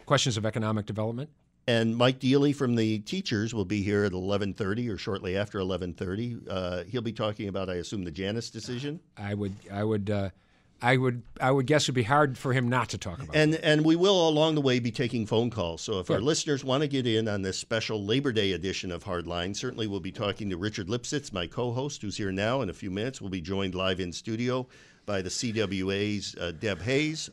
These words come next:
Speaker 2: Uh, and we'd love for you guys to be on board. If you have a, have a question, give us a call here, eight oh three oh nine thirty, the number to call, eight oh three oh nine thirty. In the meantime, I'm Kevin Hardwick. You're listening to Hardline on News Radio nine thirty W B E N.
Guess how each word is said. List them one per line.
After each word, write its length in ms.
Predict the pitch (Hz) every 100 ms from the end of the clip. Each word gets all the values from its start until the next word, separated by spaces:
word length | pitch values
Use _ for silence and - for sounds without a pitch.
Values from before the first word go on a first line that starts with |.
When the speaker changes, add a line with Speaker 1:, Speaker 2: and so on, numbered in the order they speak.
| 98
Speaker 2:
Uh, 260 | 90 87 -
and 260 | 101 98 95
we'd 200 | 98 95
love 180 | 120
for 80 | 127
you 140 | 131 120
guys 260 | 117 120
to 60 | 123
be 140 | 123
on 100 | 117
board. 300 | 113 123 147
If 120 | 104 -
you 200 | 101 101
have 180 | 110
a, 200 | 104 98 - - - -
have 100 | -
a 60 | 190
question, 360 | 202 175 - 151
give 140 | 147
us 120 | 131
a 40 | 127
call 300 | - 127 131
here, 300 | 123 131 123 135
eight 180 | 127
oh 100 | 120
three 320 | 113 120 117 113
oh 120 | 110
nine 320 | 107 104 104
thirty, 300 | 120 120 131
the 100 | 120
number 240 | 113 113
to 80 | 110
call, 300 | - 107 113
eight 160 | 135 143
oh 120 | 135
three 280 | 131 127 120
oh 140 | 113
nine 260 | 110 98 98
thirty. 340 | 92 90 95
In 100 | 131
the 80 | 165
meantime, 560 | 170 185 156 101 82 - _ _
I'm 160 | - 170
Kevin 320 | 170 147 135
Hardwick. 380 | 104 98 90 92
You're 100 | 127
listening 380 | 131 123 - 135
to 100 | 123
Hardline 500 | 147 139 101 87 82
on 100 | 87
News 220 | 147 170
Radio 300 | 143 135 127
nine 220 | 117 104
thirty 260 | 101 92 98
W 440 | 143 208 156 101 85
B 260 | 104 98
E 280 | 98 92 -
N. 300 | 92 85 69